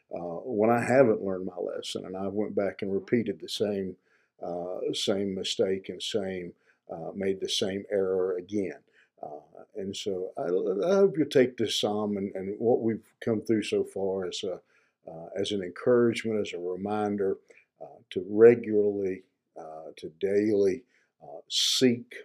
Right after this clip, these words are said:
the hand of God, to seek the will of God, to seek the direction of God, uh, so that your life, so that you and those around you, uh, can,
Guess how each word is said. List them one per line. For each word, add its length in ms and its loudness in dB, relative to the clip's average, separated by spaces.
the 160 4
hand 240 2
of 120 -4
God, 260 -6
to 100 -14
seek 320 0
the 80 0
will 280 6
of 120 -2
God, 220 -8
to 80 -6
seek 340 2
the 80 -6
direction 640 2
of 120 -14
God, 280 -10
uh, 340 -12
so 300 6
that 240 0
your 320 4
life, 400 4
so 300 2
that 140 -10
you 340 4
and 100 4
those 240 6
around 680 2
you, 140 -18
uh, 460 -8
can, 640 -2